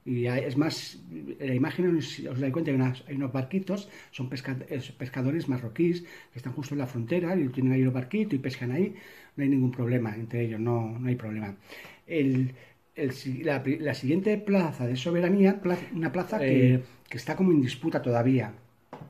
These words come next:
Speaker 1: es la, la isla de Perejil. Os la pongo en imagen, la isla de Perejil. Eh, la isla de Perejil hubo un problema, eh, en dos mil doce. En, en España nadie sabía que,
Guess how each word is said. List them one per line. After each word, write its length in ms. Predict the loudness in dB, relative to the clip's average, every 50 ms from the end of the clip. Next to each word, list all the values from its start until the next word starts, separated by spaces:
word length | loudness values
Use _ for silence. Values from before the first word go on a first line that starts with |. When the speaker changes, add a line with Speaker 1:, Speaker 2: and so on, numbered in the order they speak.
| -20 _ _ _ _ _ _ -20 -20 -20 -20 -20 -20 -14 _ -2
Speaker 1:
es 160 | -2 0 2
la, 320 | 2 2 4 2 2 0 -2
la 220 | -6 -4 -2 0 0
isla 240 | 0 2 2 2
de 120 | 2 2 2
Perejil. 540 | 0 -2 -6 -6 -4 -2 -2 -2 -2 -4 -8 -12 -20 _ _ -20 -20 -20 -20 -20 _ _ _ _ _ _ _ -16
Os 80 | -14 -12
la 80 | -6
pongo 200 | 0 2 2 2
en 80 | 2 2
imagen, 460 | 2 2 2 2 2 0 0 0 0 0
la 80 | 2 2
isla 180 | 4 4 2
de 80 | 0 0
Perejil. 520 | -2 -2 -2 -2 0 0 0 0 -2 -4 -8 -14 -16 -16 -16 -18 -16 -10 -4
Eh, 180 | -2 0 2
la 100 | 4 4
isla 160 | 4 4 2
de 60 | 2 2
Perejil 360 | 2 2 0 2 0 -2 0
hubo 200 | 0 0 2 2
un 100 | 2 2
problema, 500 | 2 2 2 4 4 4 4 2 2 -2 -6 -12 -18 -20 -20 -20 -20 -10 -4
eh, 440 | -2 0 2 4 4 4 4 4 2
en 100 | 0 0
dos 160 | 0 2 4
mil 140 | 4 6 6
doce. 380 | 6 4 2 0 -4 -10 -10 -10 -16 _ -20 -20 -20 -16 -8
En, 480 | -4 -2 0 0 0 0 0 0 2 4
en 120 | 6 4
España 400 | 4 4 2 2 4 4 4 4 2
nadie 360 | 2 4 4 4 4 4 4
sabía 520 | 2 2 0 2 4 4 4 4 2 0 -4 -8 -16 _ _ -20 -20 -20 -20 -20 -20 -20 _ _ _ -8
que, 640 | -4 -2 0 2 2 2 0 0 -2 -2 -4 -4